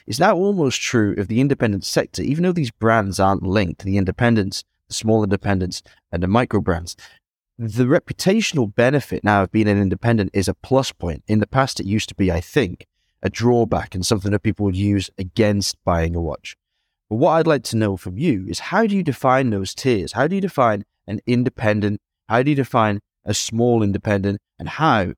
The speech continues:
quite crucially, do you define a micro brand?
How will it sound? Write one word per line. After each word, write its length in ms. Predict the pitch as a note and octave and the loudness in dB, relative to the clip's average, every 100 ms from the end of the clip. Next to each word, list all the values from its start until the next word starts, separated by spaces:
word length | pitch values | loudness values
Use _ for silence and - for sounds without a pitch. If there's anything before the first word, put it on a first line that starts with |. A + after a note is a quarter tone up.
| _ | _
quite 200 | - A#2+ - - | -4 -4 -4 -2
crucially, 480 | D#3+ C#3+ - F#2+ | 0 0 0 -4
do 100 | F2+ | -2
you 180 | G2 B2+ | -2 0
define 440 | B2+ - G#2 G2 F#2 _ _ _ | -2 0 0 0 -4 _ _ _
a 100 | F#2+ | -2
micro 360 | F#2+ G2 G2+ F2+ | 2 2 2 -2
brand? 320 | F2 D#2+ - | -4 -10 -12